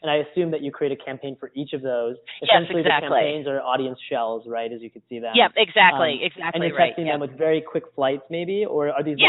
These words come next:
Speaker 1: longer
Speaker 2: yeah.
Speaker 1: flight campaigns or quick flights? Or
Speaker 2: So pretty quick flights. Um, and, and again, you know, some stuff we get no response on. It doesn't get any, it
Speaker 1: Mm-hmm.
Speaker 2: doesn't get any views, doesn't get any likes, doesn't get any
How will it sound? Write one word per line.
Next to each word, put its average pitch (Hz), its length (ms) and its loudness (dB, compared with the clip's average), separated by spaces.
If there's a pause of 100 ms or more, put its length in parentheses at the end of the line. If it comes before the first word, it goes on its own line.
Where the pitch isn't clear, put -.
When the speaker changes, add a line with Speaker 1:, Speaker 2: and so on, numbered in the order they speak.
Speaker 1:
longer 180 140 -2
Speaker 2:
yeah. 277 180 4
Speaker 1:
flight - 60 -16
campaigns 170 420 -8
or 127 60 -8
quick 151 240 -8
flights? 143 420 -2
Or 131 160 -2 (100)
Speaker 2:
So 370 60 -4 (140)
pretty 453 280 4
quick 392 180 2 (100)
flights. 247 420 4
Um, 254 340 6
and, - 240 0
and 277 200 2
again, 254 480 2
you 262 100 -2
know, 247 220 0
some 262 200 0
stuff 254 280 0
we 226 120 -10
get 202 220 2
no 208 260 0
response 190 540 -2
on. 180 240 4
It 170 100 -2
doesn't 175 300 -2
get 180 160 2
any, 170 240 -2 (240)
it 180 160 -16
Speaker 1:
Mm-hmm. - 60 -18
Speaker 2:
doesn't 190 240 -2
get 175 120 2
any 170 220 -8
views, 175 240 -2
doesn't 165 240 -2
get 170 80 2
any 156 100 -2
likes, 156 280 2
doesn't 156 240 -2
get 151 120 -2
any 147 200 -8